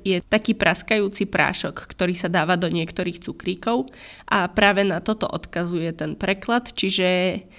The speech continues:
citrónový drops, tak ako to bolo preložené v slovenčine a podobne aj lemon drops v americkom preklade, tak je bližšie k tomu, čo to v skutočnosti bolo. Čiže také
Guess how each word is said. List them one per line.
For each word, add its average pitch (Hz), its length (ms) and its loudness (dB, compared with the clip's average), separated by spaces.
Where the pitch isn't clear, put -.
citrónový 220 640 4
drops, 170 480 0
tak 190 240 0
ako 185 160 0
to 196 160 -2
bolo 190 240 2
preložené 180 880 2
v - 60 -14
slovenčine 214 880 2
a 170 400 2
podobne 175 640 0
aj 160 320 0
lemon 175 400 4
drops 160 480 -2
v 160 80 0
americkom 190 720 0
preklade, 226 560 2
tak 175 480 2
je 185 80 4
bližšie 170 720 0
k - 80 -14
tomu, 165 400 -2
čo 165 160 -4
to 165 160 -4
v - 80 -8
skutočnosti 165 720 -4
bolo. 151 240 -2
Čiže 165 320 -4
také 156 560 -6